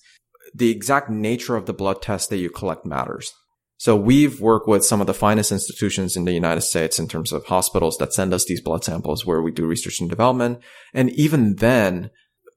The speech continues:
pro-, probably about five percent of the time, we get samples that are labeled male that have two X chromosomes, you know, t-, uh, t-, samples that are labeled female that have X and Y chromosome.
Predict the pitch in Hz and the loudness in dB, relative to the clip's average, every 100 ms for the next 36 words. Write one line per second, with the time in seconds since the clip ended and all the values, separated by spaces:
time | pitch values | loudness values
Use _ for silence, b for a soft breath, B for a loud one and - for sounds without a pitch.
0 | - - - - 120 98 76 - 120 120 | -2 -2 0 0 2 2 0 0 -2 0
1 | 113 113 101 92 - 104 85 69 107 - | -2 0 -2 -2 -2 -2 0 -2 -6 -12
2 | _ _ _ _ _ 117 110 - 120 110 | _ _ _ _ _ 2 4 4 2 0
3 | 104 107 104 92 95 98 107 101 92 92 | 0 -2 0 2 2 2 4 4 4 2
4 | 104 - - 104 104 110 87 87 120 131 | -2 -10 -4 2 4 6 4 4 0 -4
5 | _ _ _ _ 107 92 98 - - 120 | _ _ _ _ -4 0 -2 -2 0 2
6 | 92 - - 92 87 - 107 127 - - | 2 -2 -4 -4 -4 -6 -6 -8 -10 -12
7 | _ _ - 107 98 98 - 104 101 - | _ _ -4 0 2 0 0 0 0 -2
8 | 143 214 - 107 101 98 95 92 104 90 | -2 2 2 2 4 4 4 4 4 4
9 | 90 - 131 113 95 95 95 92 87 - | 0 0 2 4 2 0 -2 -2 -2 -2
10 | 98 92 92 90 - 82 87 - 64 82 | -2 0 2 2 0 -4 -4 -4 -4 -4
11 | 120 | -6